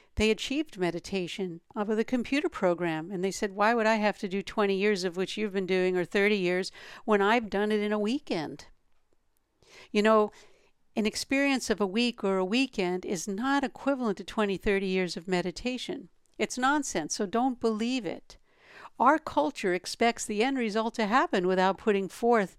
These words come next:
the effort to reach a meditative, relaxed state. To learn meditation does require a commitment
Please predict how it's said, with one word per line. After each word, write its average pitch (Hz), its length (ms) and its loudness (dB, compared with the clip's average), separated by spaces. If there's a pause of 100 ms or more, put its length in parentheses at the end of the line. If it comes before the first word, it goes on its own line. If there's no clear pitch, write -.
(300)
the 190 160 2
effort 202 300 2
to 185 140 -6
reach 180 480 -6 (320)
a 190 120 -2
meditative, 175 840 -2
relaxed 165 500 -4
state. - 540 -8 (1200)
To 262 120 0
learn 330 320 2
meditation 202 840 0
does 202 380 4
require 180 600 2
a 170 60 2
commitment 175 640 -4